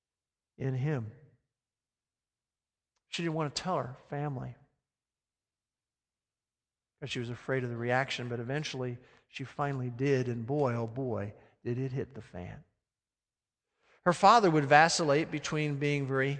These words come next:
passive about it and then being extremely furious about it. When he got angry, he would kick her out of the house and yell at her. He would say things like, "I wish you'd just gotten pregnant.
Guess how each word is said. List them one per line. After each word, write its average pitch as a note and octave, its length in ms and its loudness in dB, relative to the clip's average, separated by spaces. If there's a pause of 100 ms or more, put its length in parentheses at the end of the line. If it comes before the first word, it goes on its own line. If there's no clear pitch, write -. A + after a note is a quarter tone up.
(140)
passive D3+ 720 2
about A#2+ 380 4
it D3 120 0
and C3+ 120 0
then D3 160 -2
being C#3 300 -2
extremely C#3+ 640 -4
furious C3 640 -2
about A#2+ 340 2
it. C3+ 120 2 (1080)
When F#3+ 200 8
he A#3 100 10
got F3+ 200 8
angry, F#3+ 360 6
he F3 100 6
would D#3+ 180 0
kick - 220 2
her E3 180 2
out F#3 180 6
of G#3 60 0
the E3 100 4
house C3+ 440 4
and C#3 180 -2
yell D#3+ 240 4
at D3 60 0
her. C#3 220 2
He C#3+ 80 0
would C#3+ 140 -4
say D3+ 180 2
things D3 340 -4
like, C#3+ 180 6
"I F3+ 80 8
wish D#4+ 220 10
you'd B3 140 4
just C#4+ 200 4
gotten B3 300 8
pregnant. G#3+ 680 8